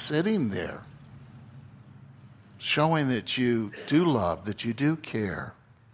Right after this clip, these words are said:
Because you could be going about your life.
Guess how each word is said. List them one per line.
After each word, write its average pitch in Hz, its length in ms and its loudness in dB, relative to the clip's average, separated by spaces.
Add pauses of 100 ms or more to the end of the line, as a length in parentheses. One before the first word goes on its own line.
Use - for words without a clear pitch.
(760)
Because 123 300 6
you 196 100 6
could 285 160 2
be 214 120 2
going 160 400 6
about 135 420 6
your 139 240 6
life. 151 420 0